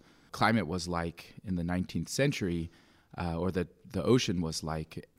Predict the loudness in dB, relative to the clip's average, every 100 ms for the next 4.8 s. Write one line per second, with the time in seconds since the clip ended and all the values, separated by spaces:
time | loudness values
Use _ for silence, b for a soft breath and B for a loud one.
0 | 0 2 2 2 2 2 0 0 -2 -6
1 | -16 -20 b b 0 0 0 -2 -2 -4
2 | -6 -8 _ b b b b -8 -2 0
3 | 4 6 6 6 4 2 4 2 2 2
4 | 4 2 2 0 0 0 -2 -4